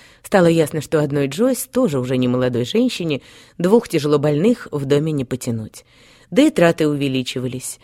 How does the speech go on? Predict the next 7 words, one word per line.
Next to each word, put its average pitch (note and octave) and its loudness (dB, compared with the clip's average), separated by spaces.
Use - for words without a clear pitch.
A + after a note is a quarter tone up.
Словом, C#4+ 6
решено B3 6
было G3 4
их F3+ 2
большой E3 4
дом C3+ 0
продать, C#3+ -2